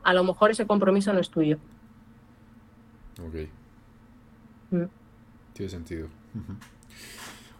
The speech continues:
Speaker 2: Ok, la segunda pregunta. ¿Qué beneficios tiene estar comprometido con los objetivos de uno mismo? Creo que lo hemos hablado un poco, ¿no? Pero podemos resumirlo nuevamente.
Speaker 1: Sí. Hombre, pues el primero, el, y el más claro es, eh, la sensación de,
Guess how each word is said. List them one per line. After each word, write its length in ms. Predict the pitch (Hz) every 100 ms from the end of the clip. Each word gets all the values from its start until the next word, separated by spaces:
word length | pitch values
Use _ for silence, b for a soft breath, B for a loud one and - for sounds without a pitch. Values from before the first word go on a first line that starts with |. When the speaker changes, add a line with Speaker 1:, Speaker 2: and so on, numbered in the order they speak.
| 120
Speaker 2:
Ok, 100 | 123 120 117
la 100 | 113
segunda 340 | 110 127 151
pregunta. 480 | 139 117 110 104 98
¿Qué 120 | 127
beneficios 560 | 160 156 135 139 123 -
tiene 380 | 131 135 160 -
estar 340 | 110 - 113 110
comprometido 920 | 110 - 104 101 104 110 120 120 117
con 260 | 95 90 87
los 160 | 85
objetivos 400 | - 98 95 98 90
de 60 |
uno 120 | 87
mismo? 260 | 82 78 78
Creo 180 | - 127
que 60 | 143
lo 60 |
hemos 180 | 98 -
hablado 240 | 92 90
un 80 | 85
poco, 260 | 82 104 90
¿no? 140 | 92
Pero 200 | 82 78 76 -
podemos 260 | - 87 87
resumirlo 460 | 85 85 82 82
nuevamente. 480 | 80 78 80 160 143 135
Speaker 1:
Sí. 60 | - - - - - - - - - - - - - -
Hombre, 240 | 208 220
pues 200 | 190 185
el 100 | 196
primero, 560 | 196 185 208 233 254 247
el, 420 | 196 196 190 185 190
y 80 |
el 100 | 185
más 200 | 196 208
claro 400 | - 214 220 233
es, 340 | 185 196 196 -
eh, 240 | 170 160 160
la 80 | 156
sensación 500 | 170 165 151 175 185
de, 360 | 180 175 175